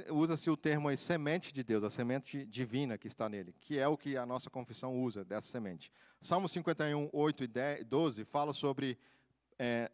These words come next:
a confissão de Davi, onde ele pede duas coisas: né? "Restitui-me a alegria da salvação", e ele pede também para que receba júbilo novamente diante de Deus. Alguém que passou por uma experiência tremenda, é, com a sua consciência de,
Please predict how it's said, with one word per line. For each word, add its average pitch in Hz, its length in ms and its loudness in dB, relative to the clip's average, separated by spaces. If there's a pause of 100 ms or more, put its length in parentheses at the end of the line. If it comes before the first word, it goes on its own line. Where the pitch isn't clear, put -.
(140)
a 110 140 0
confissão 143 500 0
de 127 80 -4
Davi, 120 380 0
onde 139 260 0
ele 143 100 -2
pede 139 280 -2
duas 160 320 -2
coisas: 135 360 0
né? 120 160 -6
"Restitui-me 143 640 -4
a 151 40 -2
alegria 127 320 -4
da 147 100 -6
salvação", 123 640 -6 (440)
e 131 120 -2
ele 143 240 4
pede 147 280 -2
também 139 220 -4
para 143 140 -6
que 147 100 -6
receba 139 560 -2 (180)
júbilo 113 560 0 (200)
novamente 120 520 -4
diante 110 360 -6
de - 20 -6
Deus. 98 340 -4 (280)
Alguém 127 360 4
que - 120 -10
passou 156 400 4
por 151 100 2
uma 139 160 2
experiência 135 480 -2
tremenda, 143 580 0 (400)
é, 104 380 -2 (180)
com - 80 -4
a 117 60 2
sua 131 240 0
consciência 123 580 -4
de, 123 140 -14